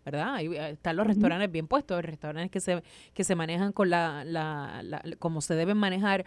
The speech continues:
Speaker 1: pero también está el, el restaurancito o el chinchorrito pequeño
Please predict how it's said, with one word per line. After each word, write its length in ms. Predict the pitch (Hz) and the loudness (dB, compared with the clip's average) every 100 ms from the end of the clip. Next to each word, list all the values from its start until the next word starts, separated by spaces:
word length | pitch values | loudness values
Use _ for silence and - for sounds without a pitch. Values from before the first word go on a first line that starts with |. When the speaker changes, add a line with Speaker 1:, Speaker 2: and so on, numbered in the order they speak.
| - - | -6 -2
Speaker 1:
pero 160 | 208 208 | 2 4
también 280 | 220 208 | 4 2
está 240 | 294 - 339 | 0 2 4
el, 180 | 370 247 | 6 4
el 100 | 202 | 0
restaurancito 1120 | 220 - 180 180 - 254 - 320 311 311 294 | 0 0 0 0 -2 -2 4 8 10 10 10
o 160 | 247 | 8
el 140 | 240 220 _ _ - | 6 2 _ _ -8
chinchorrito 640 | - 220 226 226 247 294 | 0 4 4 2 4 4
pequeño 880 | 285 254 - 262 285 277 269 269 262 | 4 2 0 -2 -2 -2 0 2 0